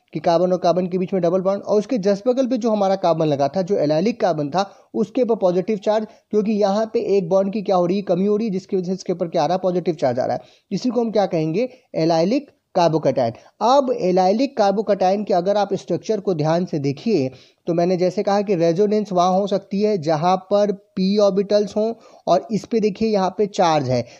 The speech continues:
तो यहाँ के भी, भी पी ऑर्बिटल। तो ये जो पी ऑर्बिटल्स हैं ये तीनों एक साथ हैं, इस तीनों एक साथ के होने की वजह से ये तीनों पी ऑर्बिटल्स क्या हो सकते हैं, आपस में इस तरीके से बॉन्ड बना सकते हैं। इस तरीके से ये क्या हो सकता है, यहाँ पे एक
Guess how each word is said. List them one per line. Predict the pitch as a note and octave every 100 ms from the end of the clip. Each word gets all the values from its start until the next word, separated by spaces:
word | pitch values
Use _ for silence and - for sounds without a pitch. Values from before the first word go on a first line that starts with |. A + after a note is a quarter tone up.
| _
तो | A3
यहाँ | F3+ G3+ F#3+ G#3
के | G#3+
भी, | A#3
भी | A3+
पी | G#3+ F#3+
ऑर्बिटल। | D#3+ D3+ C#3+
तो | C3+ - - A3
ये | A3
जो | B3+ C#4
पी | B3 A#3+
ऑर्बिटल्स | B3 A3+ A3 A#3 A#3
हैं | F#3+
ये | G#3+ A3+
तीनों | A3 G3+ A3+ A#3
एक | G3+ G3+
साथ | G3+ G3 G3+
हैं, | B3+ C#4+ - _ -
इस | G#3 -
तीनों | A#3+ B3 A3+
एक | G#3+
साथ | A#3 A3
के | A3 G3+
होने | G3+
की | G#3
वजह | G3+ F#3+
से | G3 A3+
ये |
तीनों | - G3 G#3
पी | G#3 G3+
ऑर्बिटल्स | F#3+ F#3+ G#3 G3
क्या | G3
हो |
सकते | F#3+ G3 G#3+
हैं, | F#3+
आपस | F3 G3 G3+
में | C4 E4 - _ -
इस | F#3+ D#3
तरीके | G3 F#3 G#3+
से | C4+ F4 - -
बॉन्ड | D3 E3+ D#3+ D#3 F3+
बना | G3 G3+
सकते | G3+ G3 B3
हैं। | F4 - _ -
इस | D#3+
तरीके | G3 G3 G3+
से | G#3+
ये | F3+ G3
क्या | G3
हो | F#3+
सकता | F#3+ F#3+ G3+
है, |
यहाँ | G3 F#3+ -
पे | C#4 - _ _ -
एक | A3 A3